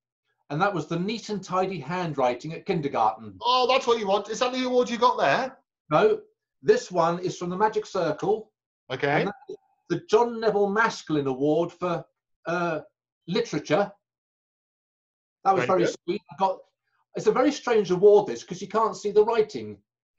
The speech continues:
Speaker 2: But you can feel it. I, I think that's rather good. And tell it, tell us what, how, I mean, obviously you got it for literature. Uh, remind us what you got it for in particular.
Speaker 1: Um,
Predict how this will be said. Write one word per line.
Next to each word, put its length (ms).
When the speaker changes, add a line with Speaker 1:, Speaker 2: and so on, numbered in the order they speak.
Speaker 2:
But 100
you 80
can 120
feel 300
it. 140
I, 200
I 40
think 120
that's 160
rather 160
good. 200
And 220
tell 180
it, 120
tell 160
us 120
what, 300
how, 240
I 120
mean, 120
obviously 280
you 60
got 140
it 80
for 60
literature. 520
Uh, 200
remind 460
us 200
what 240
you 80
got 240
it 320
for 260
in 80
particular. 460
Speaker 1:
Um, 440